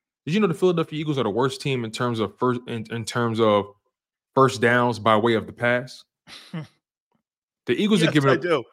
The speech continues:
Speaker 1: the Eagles are giving up the most first downs via the pass.
Speaker 2: Can I tell you, and that's hurt the run game.
Speaker 1: And that's hurt the run game. It's hurt everything.
Speaker 2: It's hurt the run defense.
Speaker 1: Yeah, run defense, excuse me. You know, you know, people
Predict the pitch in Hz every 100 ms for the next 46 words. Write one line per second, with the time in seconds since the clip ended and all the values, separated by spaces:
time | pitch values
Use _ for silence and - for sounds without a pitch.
0 | _ 107 196 180 147 143 135 104 107 127
1 | 156 156 - - 135 117 120 123 107 101
2 | - - 101 101 131 113 92 - 147 135
3 | 82 - - - 190 254 - 254 247 214
4 | - - 143 160 220 - - 240 233 -
5 | 156 262 220 110 101 101 _ _ _ 107
6 | 110 107 - - 127 131 - _ _ _
7 | _ - 104 98 117 104 87 69 - _
8 | _ _ _ _ _ 98 98 - 143 -
9 | _ 135 175 170 220 196 202 233 233 240
10 | 180 233 - 135 120 - - _ _ _
11 | - 160 120 127 123 123 - 98 120 98
12 | 90 117 117 110 110 _ _ _ _ -
13 | 151 135 - - 233 240 196